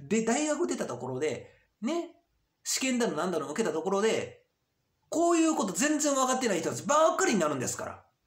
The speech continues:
で、何してるかって、さっさとさっさと自分たちの金儲けのことに執着して、票を集めて、議員になる。で、その元は、建築業界の車掌をしてましただとか、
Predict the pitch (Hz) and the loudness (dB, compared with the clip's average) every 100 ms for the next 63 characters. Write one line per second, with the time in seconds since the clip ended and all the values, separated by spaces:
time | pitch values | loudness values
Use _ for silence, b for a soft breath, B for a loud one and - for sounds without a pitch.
0 | _ - 269 190 190 208 254 - - - | _ -6 0 2 4 2 0 -2 -6 -4
1 | - 202 - - - 202 190 160 123 139 | -4 -2 -2 -4 -4 -4 -4 -4 -6 -4
2 | 175 160 131 120 160 156 151 123 120 113 | -2 -2 -6 -6 -4 -4 -6 -8 -8 -10
3 | 120 120 - - 185 175 117 95 - _ | -12 -14 -18 -14 -8 -6 -8 -12 -20 _
4 | _ _ _ _ - 190 143 120 120 - | _ _ _ _ -4 0 0 -2 -6 -8
5 | 113 151 - _ _ _ _ - 185 180 | -8 -14 -16 _ _ _ _ 0 2 4
6 | 160 160 123 120 202 226 _ _ _ _ | 2 -2 -6 -6 -6 -6 _ _ _ _
7 | _ _ _ - 131 156 160 151 113 113 | _ _ _ -10 -6 -2 0 -2 -6 -6
8 | 208 - _ _ _ _ _ _ _ 175 | -8 -10 _ _ _ _ _ _ _ -4
9 | 180 220 185 127 131 127 123 208 - _ | 0 2 0 -2 -4 -2 -2 -2 -6 _
10 | _ _ _ - 180 180 180 160 151 151 | _ _ _ -6 0 2 0 -2 0 0
11 | 120 107 98 175 202 - _ _ _ _ | 0 -8 -8 -8 -8 -14 _ _ _ _
12 | _ - - - 151 135 123 131 120 120 | _ -10 -4 -2 -2 -2 -4 -4 -6 -8
13 | - - - - | -10 -14 -20 -20